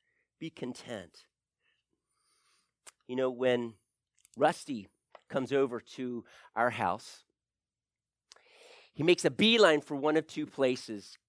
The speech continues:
in our living room. He immediately will go to the living room, one of two places. He'll either head to the corner, because in the corner is where all the toys are that we have for him, and there's a rocking chair in front of it, I guess, so that we don't see the toys all the time.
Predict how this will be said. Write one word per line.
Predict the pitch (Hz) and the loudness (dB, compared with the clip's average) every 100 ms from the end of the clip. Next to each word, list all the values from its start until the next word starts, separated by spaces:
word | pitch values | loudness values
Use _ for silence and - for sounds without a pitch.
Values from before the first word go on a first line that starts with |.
| _ _ - | _ _ -4
in | 120 | 0
our | 113 104 | 2 0
living | 104 85 80 | -2 -6 -10
room. | 76 - _ _ _ - | -18 -20 _ _ _ -8
He | 131 | -2
immediately | 135 160 196 208 208 | 4 6 6 4 0
will | 190 | 0
go | 175 165 | 2 2
to | 156 | 0
the | 135 | -4
living | 120 95 92 - | -6 -6 -12 -16
room, | 80 | -10
one | 95 120 | -8 -8
of | |
two | - 120 | -8 -10
places. | - 101 - 98 | -6 -6 -8 -8
He'll | 123 | -4
either | 151 180 139 | -2 -2 -2
head | 110 165 202 | 2 0 0
to | 240 | -6
the | 240 | -8
corner, | - 226 190 131 135 - - - | -2 2 4 2 -2 -6 -20 -16
because | - 151 160 | -4 0 2
in | 165 | 2
the | 156 | -2
corner | - 196 196 151 | 0 2 2 0
is | 131 117 | -2 -4
where | 131 131 | -2 0
all | 127 | 0
the | 151 | -2
toys | - 147 151 143 | -8 -4 -4 -2
are | 113 | -4
that | 110 | -4
we | - 117 | -6 -6
have | 117 139 | -2 -2
for | - 151 151 | -4 -6 -4
him, | 143 | -2
and | 120 | -4
there's | 120 | -6
a | 104 | -4
rocking | 104 110 120 | -4 -4 -8
chair | - 117 117 | -6 -4 -4
in | 110 | -6
front | - 110 113 | -8 -6 -4
of | 110 | -4
it, | 107 | -4
I | 104 | -4
guess, | 110 107 | -6 -8
so | - 104 | -10 -8
that | 98 - | -8 -10
we | 110 | -10
don't | 107 98 | -8 -10
see | - 117 | -12 -14
the | 101 95 | -14 -14
toys | - 104 | -10 -10
all | 85 98 123 | -6 -6 -6
the | 123 | -8
time. | 127 131 | -8 -8